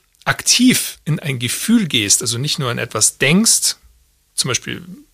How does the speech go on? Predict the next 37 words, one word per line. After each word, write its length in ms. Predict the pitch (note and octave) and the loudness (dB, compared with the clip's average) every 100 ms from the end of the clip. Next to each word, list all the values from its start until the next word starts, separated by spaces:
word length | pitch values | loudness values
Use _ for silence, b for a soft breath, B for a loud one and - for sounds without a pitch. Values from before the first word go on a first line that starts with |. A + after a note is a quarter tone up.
| _ | _
Dankbarkeit. 680 | B2+ C3 B2 - - - - _ | 0 2 2 -2 -4 -8 -14 _
Also 280 | A#2 A2+ G#2 _ _ | -12 -12 -14 _ _
wenn 100 | B2+ | -14
man 140 | A#2 | -10
jetzt 240 | A2+ A#2+ - | -8 -4 -4
eine 80 | - | 0
Dankbarkeitsübung 680 | C#3+ F3 D3+ C#3+ - C#3+ C3+ | 0 2 0 0 0 0 2
macht, 220 | A#2+ - B B B B B - | 2 0 B B B B B -4
bei 100 | A#2 | 0
vielen 300 | F3 F#3 C3+ | 4 4 4
hört's 220 | C#3+ - | 2 2
dann 100 | C3+ | 2
schon 160 | - B2+ | 0 2
auf, 220 | D3 D#3 | 2 2
dass 160 | - - | 2 0
sie 100 | B2+ | 0
einfach 220 | A#2+ A#2 | -4 -2
sagen, 260 | - A#2 A2+ | 0 0 -2
ich 120 | - | -2
schreibe 240 | - A#2+ | 0 0
jetzt 100 | - | -2
drei 140 | - A#2+ | -2 -2
Dinge 180 | A#2 | -2
auf, 120 | B2 - | -6 -8
für 80 | |
die 80 | A#2+ | -10
ich 60 | G2+ | 0
dankbar 260 | D#3+ D#3+ | 0 2
bin. 260 | C3+ C#3 B2+ | 0 -2 -4
Okay, 320 | A2+ C3+ C3 B B B B B | -2 2 2 B B B B B
mein 140 | A2 A2 | -6 2
Hund, 240 | E3 E3+ - - _ - _ B B | 4 4 0 -16 _ -20 _ B B
dass 140 | A2+ | -2
es 100 | A2+ | 0
heute, 160 | A2+ A2+ _ _ | -2 -4 _ _
äh, 440 | B2+ A2+ G2+ - - | -4 -2 -4 -8 -12
irgendwie 320 | A#2 G2+ G2 | -10 -8 -10